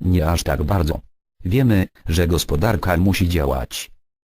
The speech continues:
Musimy znaleźć złoty środek między zdrowiem i bezpieczeństwem Polaków, a aktywnością gospodarczą”, podkreślił.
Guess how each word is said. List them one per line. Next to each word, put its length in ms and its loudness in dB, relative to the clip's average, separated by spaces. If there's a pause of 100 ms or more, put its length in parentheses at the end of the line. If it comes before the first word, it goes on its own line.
(160)
Musimy 440 0
znaleźć 560 0
złoty 300 0
środek 480 -2
między 340 4
zdrowiem 560 0
i 180 -2
bezpieczeństwem 880 0
Polaków, 720 -4 (180)
a 100 -2
aktywnością 800 0
gospodarczą”, 840 -2 (220)
podkreślił. 800 -4